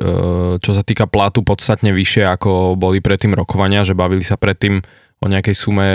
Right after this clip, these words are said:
okolo štyroch miliónov, e, ročne plat, a teda vraj Kyle Dubas si vraj vypýtal šesť až sedem. Ehm,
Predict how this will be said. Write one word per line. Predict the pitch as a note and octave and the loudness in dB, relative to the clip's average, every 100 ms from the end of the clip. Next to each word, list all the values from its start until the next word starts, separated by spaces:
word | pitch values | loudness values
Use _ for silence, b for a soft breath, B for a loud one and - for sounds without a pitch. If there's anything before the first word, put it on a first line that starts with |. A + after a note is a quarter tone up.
| F#2+ | 2
okolo | F#2 - G2+ | 0 0 -2
štyroch | - A2+ G#2 F#2+ | 0 0 0 2
miliónov, | F#2+ F#2+ G2 G2+ G#2+ | 2 2 2 2 2
e, | A2 G#2 - G2+ F2+ | 0 -2 -6 -4 -2
ročne | F2+ G2 - A2 A2 - | -2 -2 -2 0 0 -2
plat, | F#2+ G2+ G#2+ - | 0 0 -2 -6
a | F#2+ G2 F#2+ F#2 | -4 -2 0 0
teda | F#2+ F#2+ | -2 -2
vraj | F#2 F#2+ F2+ F#2 b b _ | 0 2 0 -2 b b _
Kyle | G2+ G2 | -2 0
Dubas | F#2+ F#2+ | 0 -2
si | - | -2
vraj | F#2+ F#2+ F2+ | 0 0 0
vypýtal | F#2 - G2 F#2 | 0 2 2 0
šesť | G2+ F#2 E2+ | 0 -2 -2
až | D#2 - | -4 -2
sedem. | F#2 F2+ G2+ A2 b b b b b - | 0 2 2 0 b b b b b -4
Ehm, | F#2 F2+ F#2 F#2 F2+ F#2 F#2 | 0 2 2 2 0 0 -2